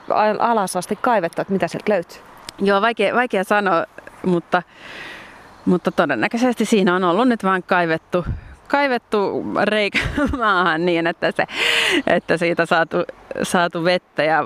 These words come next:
Speaker 2: nämä kaivothan oli semmosia, pitää kaivaa monta eri kaivoa varmaan tämmöisen kylän elinkaaren aikana, että nämä on semmosia, jotka sitten kuivuu ja pitää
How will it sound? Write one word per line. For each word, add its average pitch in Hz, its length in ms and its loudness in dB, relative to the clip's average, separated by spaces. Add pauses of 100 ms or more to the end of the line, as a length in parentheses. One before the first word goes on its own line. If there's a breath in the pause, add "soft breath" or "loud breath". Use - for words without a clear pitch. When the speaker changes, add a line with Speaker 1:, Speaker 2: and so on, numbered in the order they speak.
(120)
Speaker 2:
nämä 170 200 2
kaivothan 180 500 0
oli 170 140 0
semmosia, 160 320 -2
pitää 156 240 0
kaivaa 151 480 0 (1400 loud breath)
monta 165 400 4
eri 160 320 2 (120)
kaivoa 156 340 2
varmaan 160 320 4
tämmöisen 160 320 0
kylän 156 340 2
elinkaaren 156 540 2
aikana, 151 500 0
että 160 160 -4
nämä 151 220 0
on 170 100 -2
semmosia, 151 500 -2
jotka - 280 -4
sitten 151 340 -4
kuivuu 151 380 0
ja 139 100 2
pitää 151 360 0